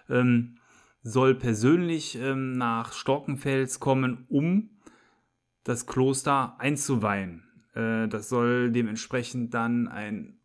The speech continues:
ordentlicher Tempel werden mit Tempelweihe und das will das Oberhaupt der Kirche, weil das ja so ein besonderes Kloster ist, hier in den Schwarzen Landen dann auch persönlich vornehmen. Und hier wird's dann, ähm, für die Helden später nochmal spannend, aber vorab sind so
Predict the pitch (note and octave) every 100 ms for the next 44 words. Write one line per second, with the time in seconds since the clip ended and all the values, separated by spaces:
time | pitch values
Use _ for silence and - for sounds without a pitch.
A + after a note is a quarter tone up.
0 | - B2+ B2+ B2 A#2+ G#2+ D3 F3 E3 D3
1 | D3 C3+ A#2+ - D#3+ E3+ C#3+ C3+ C#3+ C#3+
2 | A#2 B2 A#2+ A#2+ - A#2 C3 C3 C3 -
3 | - A#2 B2+ B2+ A#2 A#2+ A#2+ A2 C3+ C3+
4 | B2+ A#2+ A#2 A2 A2+ A2 G#2+ G#2 A#2+ C#3+
5 | B2 A#2+ C3 C3 B2 B2+ G2 A#2 - B2
6 | A#2 A2 B2 A#2 - A#2 A#2 A2+ A2+ F2
7 | G#2 - G#2+ A#2 A2 - - A2 B2 D3
8 | D3 - - - - - A#2 D3 D3 C3
9 | C#3+ - - B2+ C3 C3 A#2+ A#2+ B2 A#2+
10 | A#2+ A#2+ - - - - A#2 A#2 A#2 B2+
11 | A#2+ A#2 - C3 C3 B2 A2 A2 G2 -
12 | - A#2+ D3 D3 A#2+ B2 A#2 A2+ B2+ -
13 | D3 - - - - - _ - C3+ C#3
14 | C3 A#2+